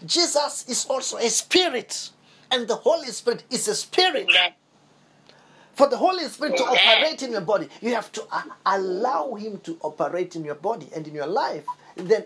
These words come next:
Speaker 1: if you do so, he begin to have a mystery over your life and begin to operate in your life.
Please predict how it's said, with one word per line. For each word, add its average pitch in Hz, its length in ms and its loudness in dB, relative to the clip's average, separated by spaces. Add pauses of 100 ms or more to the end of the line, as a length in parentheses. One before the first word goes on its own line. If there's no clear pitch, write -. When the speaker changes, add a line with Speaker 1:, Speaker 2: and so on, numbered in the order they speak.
Speaker 1:
if 165 180 -8
you 170 80 -6
do 208 220 4
so, 196 320 -2 (320)
he 165 100 0
begin 165 320 -4
to 160 120 -4
have 156 100 0
a 143 60 -4
mystery 160 380 -4
over 151 200 0
your 135 160 -2
life 135 380 -2
and 139 120 -6 (140)
begin 160 120 -8
to 135 80 -10
operate 139 320 -2
in 135 80 -12
your 135 120 -4
life. 165 500 0